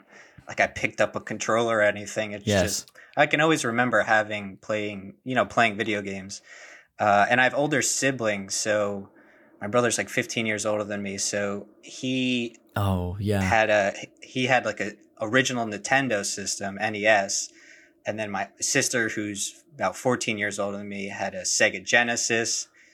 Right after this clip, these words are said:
Speaker 1: So I grew up playing, you know, Super Mario Bros, Duck Hunt with the, uh,
Speaker 2: Yeah, with
Speaker 1: plastic
Speaker 2: the,
Speaker 1: gun.
Speaker 2: with the zapper.
Speaker 1: Yeah, and G-, Sega Genesis was playing Sonic, and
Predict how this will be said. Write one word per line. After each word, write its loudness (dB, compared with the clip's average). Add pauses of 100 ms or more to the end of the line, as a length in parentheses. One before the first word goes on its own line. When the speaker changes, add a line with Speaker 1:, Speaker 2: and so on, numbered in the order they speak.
(140)
Speaker 1:
So -4
I 0
grew 0
up 0
playing, 0
you -6
know, -10 (160)
Super -8
Mario 2
Bros, -4 (540)
Duck 4
Hunt 4
with -6
the, 0 (440)
uh, 0
Speaker 2:
Yeah, 6
with 4
Speaker 1:
plastic 0
Speaker 2:
the, -2
Speaker 1:
gun. 4
Speaker 2:
with 0
the 0
zapper. 2 (500)
Speaker 1:
Yeah, 4 (100)
and 4 (100)
G-, -8
Sega 0
Genesis -2
was -10
playing -4
Sonic, 2
and -8